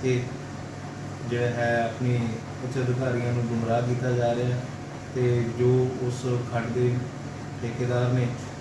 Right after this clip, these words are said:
ਉਹਨਾਂ ਦੇ ਨਾਲ ਕੋਈ ਨਿੱਜੀ ਜੋ ਉਹਨਾਂ ਦੀ ਰੰਜਿਸ਼ ਹੈ, ਉਸ ਚੀਜ਼ ਦੇ ਤਹਿਤ ਹੀ ਇਹ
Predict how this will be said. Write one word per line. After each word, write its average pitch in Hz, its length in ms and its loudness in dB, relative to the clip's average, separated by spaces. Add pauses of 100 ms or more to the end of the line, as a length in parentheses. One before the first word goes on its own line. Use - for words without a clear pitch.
(120)
ਉਹਨਾਂ 131 240 4
ਦੇ 127 80 2
ਨਾਲ 127 280 2
ਕੋਈ 123 300 4
ਨਿੱਜੀ 120 360 2 (580)
ਜੋ 120 100 2
ਉਹਨਾਂ 123 220 4
ਦੀ 123 120 6
ਰੰਜਿਸ਼ 117 400 0
ਹੈ, 117 260 0 (420)
ਉਸ 127 200 -6
ਚੀਜ਼ 123 160 4
ਦੇ 123 80 4 (100)
ਤਹਿਤ 123 260 2
ਹੀ 123 160 6
ਇਹ 123 160 6